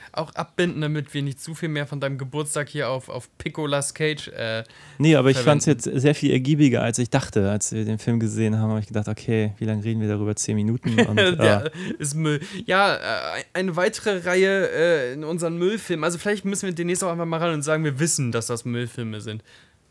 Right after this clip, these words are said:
Speaker 1: Haben wir auch schon ab und zu gemacht. Wir wussten ja schon, dass Street Fighter ziemlich schäbig sein wird, aber, äh, manche von diesen, ähm,
Speaker 2: Naja.
Speaker 1: Genre-Bonbons, da haben wir auch schon jetzt ordentlich daneben gegriffen.
Speaker 2: Aber
Speaker 1: Crying
Speaker 2: hier hab ich mir
Speaker 1: Freeman.
Speaker 2: wirklich ein bisschen mehr erwartet. Also ich meine, selbst von, von hier Monster Hunter haben wir, glaub ich, auch beide mehr erwartet.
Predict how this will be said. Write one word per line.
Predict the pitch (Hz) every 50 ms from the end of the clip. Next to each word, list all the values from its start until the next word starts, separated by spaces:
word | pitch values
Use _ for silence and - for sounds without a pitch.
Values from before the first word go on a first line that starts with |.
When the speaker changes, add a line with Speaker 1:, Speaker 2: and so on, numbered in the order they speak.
| _ _
Speaker 1:
Haben | - 151 156
wir | 156 131
auch | 156 170
schon | - 196
ab | 165 156 -
und | 147
zu | - 175 175
gemacht. | 185 180 185 175 -
Wir | 135
wussten | 127 135 - -
ja | 156
schon, | 120 - 117
dass | 110 107 -
Street | - 120 110 -
Fighter | - 120 113 - 117 117 117
ziemlich | - - 131 123 117 -
schäbig | - 139 131 131 131 117
sein | - 107 113 120 120
wird, | 127 139 -
aber, | - - 131 131 123 123 107 -
äh, | 117 120 123 123 - _ _ _ _ _ _ _ _ _
manche | - 127 139 147 - - 147
von | - 147 143 139
diesen, | 135 135 135 139 139 135 135 127 - _ _ _ _ _ _ _ _ _ _ _
ähm, | 123 113 113 113 113 117 113 120 120 _ _ _ _ _ - - -
Speaker 2:
Naja. | 95 98 107 113 110
Speaker 1:
Genre-Bonbons, | - 160 170 147 151 160 160 156 151 151 151 156 147
da | - 151
haben | 139
wir | 139 139
auch | 135
schon | - 147 135
jetzt | 131 120 -
ordentlich | - - 135 143 139 127
daneben | - 131 131 135 135 135 123
gegriffen. | 117 107 - 113 110 110 110 113 107
Speaker 2:
Aber | - 101 98 98
Speaker 1:
Crying | 98 135
Speaker 2:
hier | 120 120
hab | 120 110
ich | 120 117
mir | 127
Speaker 1:
Freeman. | 123 117 107
Speaker 2:
wirklich | 107 113 107 107
ein | 104 95
bisschen | 104 - - 107 98
mehr | 95 95 98
erwartet. | 98 98 92 92 92 90 92 - 95 -
Also | - - 110 98
ich | 127 113 -
meine, | 120 117 117
selbst | 120 123 - -
von, | - - 120 113 107
von | - - 117 110 107
hier | 107 110 107
Monster | 104 117 143 160 - - 107 92
Hunter | 98 98 95 95 92
haben | 92 95 95 95
wir, | 98 98
glaub | 107 - - - 101 98
ich, | 104
auch | 104 98
beide | - 104 101 98 95
mehr | 95 98 98 95
erwartet. | - 101 92 92 95 95 -